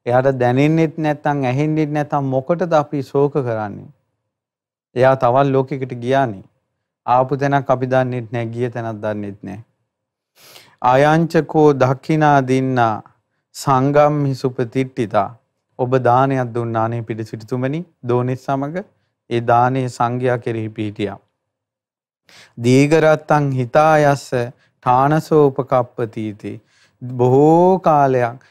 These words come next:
හිතසුව පිණිස පවතින මහා පිනක් ඔබ මේ මොහොතේ රැස් කරගත්තා කියලා පින් අනුමෝදන් කරනවා. අන්න කෙල්ලගේ යාන්තම් ඇඬිල්ල නැතිලා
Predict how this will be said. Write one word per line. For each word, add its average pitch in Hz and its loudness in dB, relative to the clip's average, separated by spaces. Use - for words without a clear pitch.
හිතසුව 156 0
පිණිස 151 -2
පවතින 127 0
මහා 131 2
පිනක් 151 0
ඔබ 127 -2
මේ 131 0
මොහොතේ 131 -2
රැස් 123 -4
කරගත්තා 123 0
කියලා 135 -6
පින් 127 -2
අනුමෝදන් 117 -4
කරනවා. 127 -4
අන්න 131 -4
කෙල්ලගේ 120 -4
යාන්තම් 113 -4
ඇඬිල්ල 110 -6
නැතිලා 107 -8